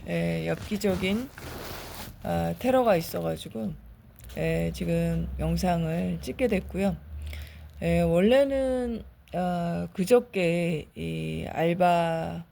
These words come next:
하루 여덟 시간 알바를 하면서 테러를, 예, 굉장히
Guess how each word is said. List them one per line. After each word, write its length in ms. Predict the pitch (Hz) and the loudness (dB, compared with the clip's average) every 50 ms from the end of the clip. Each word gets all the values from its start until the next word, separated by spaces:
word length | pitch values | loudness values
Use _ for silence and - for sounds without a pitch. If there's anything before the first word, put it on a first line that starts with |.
| _ | _
하루 600 | - - 254 247 226 208 180 175 185 190 180 175 147 | -4 -2 0 0 0 0 -2 -2 -4 -4 -4 -4 -2
여덟 260 | 160 165 - 185 190 | -2 -2 0 0 -2
시간 300 | 190 - - - 185 170 | -2 -4 -6 -6 -4 -4
알바를 720 | 165 151 156 160 165 175 170 170 170 170 170 170 175 185 190 | -2 -2 -4 -4 -2 -2 0 0 2 0 0 0 0 0 2
하면서 600 | 214 214 208 202 196 185 - 220 220 233 254 - - - - - - - - - - - - - - - - - | 2 2 2 2 2 0 0 0 0 0 0 -2 -8 -16 -20 -20 -20 -20 -20 -20 -18 -18 -18 -18 -20 -20 -20 -6
테러를, 840 | - 240 247 254 262 254 233 196 185 180 180 185 190 185 175 147 127 - - - - - - - - - - - - - - - - - - - - - - - - - - - - - _ - _ - - - - - - | 0 2 4 6 6 6 4 4 2 0 0 0 0 0 -2 -4 -6 -8 -14 -20 -20 -20 -20 -20 -20 -20 -20 -20 -20 -20 -20 -20 -20 -20 -20 -20 -18 -16 -16 -12 -10 -10 -10 -10 -14 -20 _ -20 _ -20 -20 -20 -16 -8 -4
예, 500 | 160 165 165 165 165 165 160 160 160 165 175 | -2 0 0 0 0 0 -2 -2 -2 -4 -4
굉장히 580 | 170 165 170 165 180 175 175 175 170 170 180 | -2 -2 0 2 4 4 4 4 2 2 0